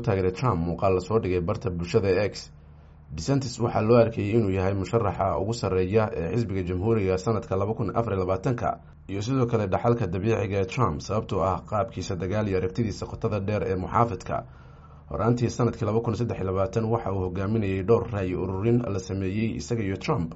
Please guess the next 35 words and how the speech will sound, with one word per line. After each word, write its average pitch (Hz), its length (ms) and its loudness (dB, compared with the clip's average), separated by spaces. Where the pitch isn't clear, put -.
laakiin 87 300 0
taageerada 117 560 4
guddoomiyaha 104 400 4
gobolka 107 280 0
Florida 107 400 0
ayaa 98 200 2
hoos 113 220 2
u 117 40 0
dhacday 98 280 -2
dhowr 101 220 4
bilood 98 200 0
sababo 101 240 -2
la 117 100 6
xiriira 95 260 -2
istiraatiijiyadda 95 680 0
ololaha 101 420 4
oo - 140 2
khaldanayd 95 500 0
iyo 95 140 -2
sidoo 107 260 2
kale 73 300 -6
taageerada 92 680 2
xubnaha 101 320 -2
xisbiga 101 280 0
dhexdiisa 101 580 -2
ee 90 40 -2
Trump 90 460 -4
qaarkood 92 400 0
oo 90 140 0
aan 92 80 0
ahayn 104 240 0
mid 98 120 -4
la 95 120 -2
rujin 95 300 0
karayo, 92 440 -2